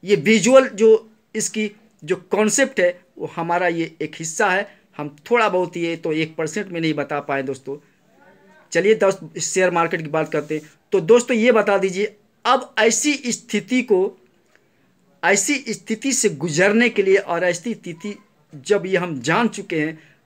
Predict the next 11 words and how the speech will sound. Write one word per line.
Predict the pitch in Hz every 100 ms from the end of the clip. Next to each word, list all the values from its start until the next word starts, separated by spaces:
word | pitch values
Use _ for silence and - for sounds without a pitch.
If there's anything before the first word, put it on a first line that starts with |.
| -
और | 156 151
हमें | - 220 247
नहीं, | 202 180 185 _ _
बड़े-बड़े | 127 143 233 220 190
वैज्ञानिक | 180 147 156 143 175 190 190 _ _
और | 139
बड़े-बड़े | 123 135 175 180 160 156
शोधकर्ता | 151 156 139 - 151 151 135 139 _ _
और | - 131 127 - -
विशेषज्ञ | 135 139 196 202 - 139 131 - _ - _
ये | 135 127 139 123